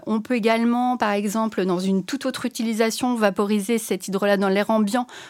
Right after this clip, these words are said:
pour lutter contre le stress ou les difficultés à s'endormir. Et dans ce cas, c'est intéressant parce que, euh, cet hydrolat, on peut l'utiliser chez les enfants de plus de trois ans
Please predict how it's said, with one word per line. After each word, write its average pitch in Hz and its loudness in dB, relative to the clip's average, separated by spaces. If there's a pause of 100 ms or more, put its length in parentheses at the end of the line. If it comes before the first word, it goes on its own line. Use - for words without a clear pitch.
pour 196 -4
lutter 196 -2
contre 196 -4
le 185 0
stress - -4
ou 185 -2
les 175 0
difficultés 175 -6
à 185 -2
s'endormir. 185 -2 (460)
Et 190 0
dans 214 2
ce 247 -2
cas, 254 2
c'est - -4
intéressant 262 0
parce 262 -2
que, 202 0
euh, 190 -2
cet 220 -2
hydrolat, 208 0
on 311 2
peut 226 -4
l'utiliser 240 -2
chez 240 -2
les 190 0
enfants 214 0
de 214 2
plus 247 -6
de - -10
trois 208 2
ans 330 4